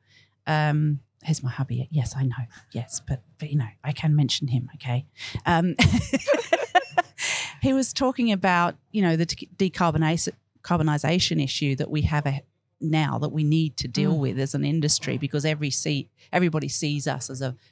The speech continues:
Speaker 1: a bad industry
Speaker 2: Yeah.
Speaker 1: in that space, if you like, um, even though we, we actually contribute a tiny, tiny amount compared to
Speaker 2: Yep.
Speaker 1: transport.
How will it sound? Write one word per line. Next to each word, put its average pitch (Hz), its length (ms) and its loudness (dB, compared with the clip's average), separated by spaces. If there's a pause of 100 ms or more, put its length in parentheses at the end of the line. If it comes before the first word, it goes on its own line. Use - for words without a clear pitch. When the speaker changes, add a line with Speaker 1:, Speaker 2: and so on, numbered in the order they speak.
Speaker 1:
a 151 80 -2
bad - 440 -6
industry 131 480 -2
Speaker 2:
Yeah. 170 140 0
Speaker 1:
in 131 60 0
that - 160 -2
space, 127 400 0
if - 120 -8
you - 80 -10
like, - 340 -6 (400)
um, 139 420 2
even 165 280 2
though 139 180 2
we, 139 400 -2
we 151 100 -2
actually 139 320 -6
contribute 135 560 -6
a 139 240 -4
tiny, 190 720 0
tiny 233 520 0
amount 131 520 -2
compared 139 500 -4
to - 200 -2
Speaker 2:
Yep. 185 100 -2
Speaker 1:
transport. 135 540 -2